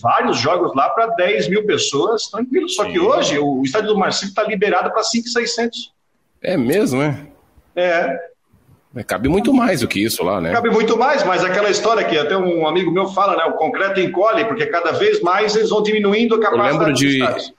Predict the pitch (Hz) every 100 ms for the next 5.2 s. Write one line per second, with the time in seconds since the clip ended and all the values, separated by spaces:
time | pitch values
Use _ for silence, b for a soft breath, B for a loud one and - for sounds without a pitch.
0 | - 117 139 151 147 135 120 143 - 127
1 | 127 117 110 147 143 120 98 85 104 107
2 | 104 87 98 143 135 107 170 107 98 98
3 | 113 - 127 117 98 135 110 98 85 151
4 | 160 87 92 90 101 92 147 180 196 151
5 | 87 -